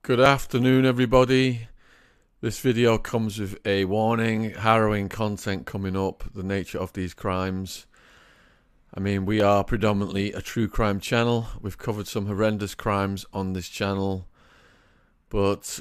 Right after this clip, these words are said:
when it comes to crimes against babies,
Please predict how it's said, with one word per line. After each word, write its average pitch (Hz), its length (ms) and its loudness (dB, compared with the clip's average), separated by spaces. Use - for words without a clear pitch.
when 101 200 -2
it 98 120 -6
comes 98 540 -4
to 92 560 -2
crimes 95 640 -2
against 90 680 -8
babies, 95 720 -2